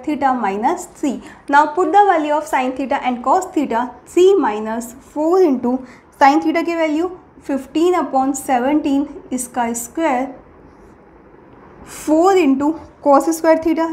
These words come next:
that means eight upon seventeen, इनका स्क्वायर minus three। ठीक है, so यहाँ पे सॉल्व करते हैं। Three minus four into two hundred twenty-five upon two eighty-nine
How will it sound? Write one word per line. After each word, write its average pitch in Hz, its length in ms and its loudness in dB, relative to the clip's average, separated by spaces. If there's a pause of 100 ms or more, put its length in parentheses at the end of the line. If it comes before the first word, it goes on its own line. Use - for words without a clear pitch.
that 220 200 -2
means 254 360 -4
eight 247 320 -4
upon 254 280 -2 (100)
seventeen, 254 560 -2 (500)
इनका 240 380 -2
स्क्वायर 254 500 -2
minus 214 500 -4 (520)
three। - 180 -8 (760)
ठीक 370 140 4
है, 339 220 0
so - 180 -2
यहाँ 294 240 0
पे 294 80 -2
सॉल्व 277 260 0
करते 277 360 0
हैं। 370 200 0 (440)
Three 427 200 6 (140)
minus 226 440 -2 (260)
four 320 200 0 (120)
into 269 260 0 (500)
two 381 200 4
hundred 277 440 0
twenty-five 262 680 0 (220)
upon 254 360 -2 (680)
two 240 140 4
eighty-nine 269 760 0